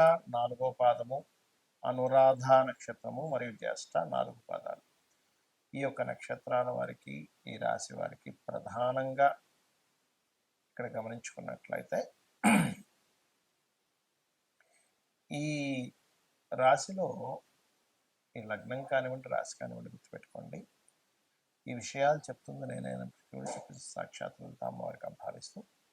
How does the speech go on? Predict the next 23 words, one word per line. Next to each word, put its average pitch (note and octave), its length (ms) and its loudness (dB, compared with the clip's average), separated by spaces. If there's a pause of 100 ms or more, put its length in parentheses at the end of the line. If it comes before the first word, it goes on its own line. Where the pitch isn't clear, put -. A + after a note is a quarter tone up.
(100)
ముఖ్యంగా D#3 400 -6
విశాఖ B2+ 380 -4
నాలుగో B2 440 -6 (120)
పాదం G1+ 320 -6
వారు - 180 -8 (1600)
దత్తాత్రేయుని, B2 960 4 (100)
"ఓం B2+ 320 -4
దత్తాత్రేయాయ B1+ 840 -4
నమః" B1 320 -10
లేదా B1 260 -4
"దిగంబర B2 600 -6
దిగంబర A#2 420 -8
శ్రీ A#2+ 280 -14 (100)
పాదవల్లభ A#1+ 500 -4
దిగంబర" - 440 -12
అనే - 140 -6
నామస్మరణ - 580 -10
చేయండి. - 460 -16 (460)
రెండవది A2+ 500 -10 (800)
అనురాధ B2+ 600 4
నక్షత్రం - 500 -8
ఉంటుంది - 300 -12
ఇందులో, - 220 -14